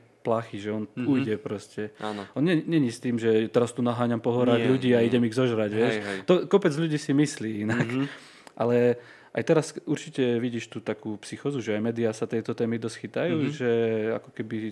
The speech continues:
Speaker 1: taký lov na tie medvede, že všade
Speaker 2: Mhm.
Speaker 1: sú a kopec je tých, e, útokov a podobne. Nie je to skôr len tým, že je skôr viac ľudí v tých horách, vieš, že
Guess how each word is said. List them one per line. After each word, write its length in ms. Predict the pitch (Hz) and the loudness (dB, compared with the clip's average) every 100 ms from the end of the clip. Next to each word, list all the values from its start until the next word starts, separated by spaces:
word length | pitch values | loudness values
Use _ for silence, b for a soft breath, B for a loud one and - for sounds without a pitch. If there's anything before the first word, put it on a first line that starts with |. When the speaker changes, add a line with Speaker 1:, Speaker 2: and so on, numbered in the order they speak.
| - | -8
Speaker 1:
taký 260 | 113 - 107 | -10 -8 -6
lov 280 | 110 120 | -2 0
na 80 | 117 | -2
tie 160 | 104 110 | -4 -4
medvede, 420 | 107 110 127 113 | -6 -4 -4 -4
že 140 | 101 | -8
všade 320 | 107 139 135 131 | -2 -2 0 -2
Speaker 2:
Mhm. 60 | |
Speaker 1:
sú 320 | - 143 151 B B B B | 0 2 2 B B B B
a 320 | 117 110 110 | -2 0 -2
kopec 400 | - 139 - 117 - - - | -2 -4 -2 -6 -6 -14 -10
je 340 | 120 113 110 | -2 0 0
tých, 320 | 107 120 107 - | -2 -8 -8 -8
e, 320 | - 110 107 107 - - - | -4 -4 -4 -8 -14 -16 -8
útokov 560 | 120 - 139 - 123 | -6 -2 0 2 2
a 80 | 104 | 2
podobne. 500 | 120 120 143 151 113 B B B B | 0 -2 -2 -2 -2 B B B B
Nie 100 | 127 | -4
je 60 | |
to 100 | 123 | -4
skôr 160 | - 139 | -4 0
len 140 | 131 113 | 0 0
tým, 160 | 123 | -2
že 160 | 120 117 113 | 2 2 2
je 100 | 113 | -2
skôr 240 | 107 - 113 | -6 -4 -2
viac 240 | 117 123 | 0 0
ľudí 380 | 120 113 131 147 | -2 -2 -2 -4
v 80 | - | -4
tých 160 | 120 | -4
horách, 340 | 117 120 131 107 | 0 2 0 0
vieš, 220 | 110 113 | -2 -4
že 140 | 110 | -4